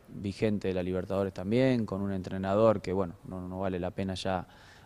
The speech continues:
hablar más de todo lo que hacía, está haciendo Marcelo en River. Así que es un partido de alto riesgo, eh, complicadísimo, sabiendo de que River también tiene que,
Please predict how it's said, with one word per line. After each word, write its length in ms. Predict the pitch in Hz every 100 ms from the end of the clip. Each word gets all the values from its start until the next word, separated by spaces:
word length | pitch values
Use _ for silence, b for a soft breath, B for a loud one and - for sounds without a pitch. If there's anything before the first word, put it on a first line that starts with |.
| -
hablar 360 | 95 98 101 101
más 220 | 101 101
de 100 | 95
todo 160 | 101
lo 100 | 95
que 100 | 92
hacía, 180 | 92 95
está 220 | - -
haciendo 340 | 92 - 101 92
Marcelo 400 | 95 - 101 92
en 60 |
River. 280 | 104 135 151 - B B B B -
Así 240 | 101 160
que 100 | 160
es 100 | -
un 100 | 123
partido 480 | 104 98 120 127 107
de 300 | 95 92 92
alto 240 | 98 98 110
riesgo, 480 | 165 170 160 165 175
eh, 220 | - 95 95
complicadísimo, 880 | 98 92 95 110 156 - 156 160 - B B B -
sabiendo 460 | 98 104 110 104
de 100 | 101
que 100 | 98
River 320 | 98 107 104
también 560 | 90 98 101 98 90 85 -
tiene 240 | 101 101
que, 540 | 90 92 87 87 85